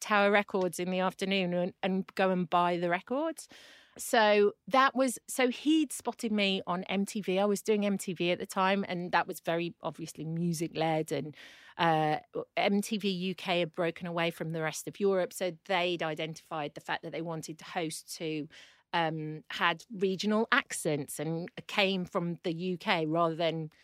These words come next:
somebody from South Africa or something like that, where people couldn't identify with them.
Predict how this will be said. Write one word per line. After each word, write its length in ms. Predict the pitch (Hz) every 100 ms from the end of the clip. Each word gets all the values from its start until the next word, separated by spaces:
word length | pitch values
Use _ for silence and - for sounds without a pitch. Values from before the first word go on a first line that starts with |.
| _
somebody 320 | - 165 160
from 300 | - 160 156 _
South 300 | - 151 156
Africa 320 | 151 - - 170
or 100 | 151
something 340 | 175 170 156
like 180 | 151 156
that, 180 | 156 - -
where 180 | 185 170
people 260 | - 175 -
couldn't 200 | 180 165
identify 600 | 151 147 151 - - 139
with 160 | 131 -
them. 180 | -